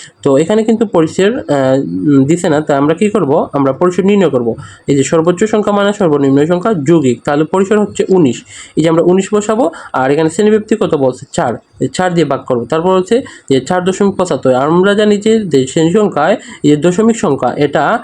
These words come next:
আমরা কি করব? পূর্ণ সংখ্যায় রূপান্তর করব।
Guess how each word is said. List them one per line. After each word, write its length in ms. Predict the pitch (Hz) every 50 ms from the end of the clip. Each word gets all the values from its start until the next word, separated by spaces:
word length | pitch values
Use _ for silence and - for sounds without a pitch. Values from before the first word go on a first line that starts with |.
| - - - -
আমরা 240 | 147 143 143 139 151
কি 140 | 151 - 196
করব? 140 | - 185 143 135 131 - -
পূর্ণ 240 | 214 214 214 220
সংখ্যায় 320 | 220 220 226 190 180 156 147
রূপান্তর 400 | 135 135 135 131 127 123 131 127
করব। 220 | 127 123 123 120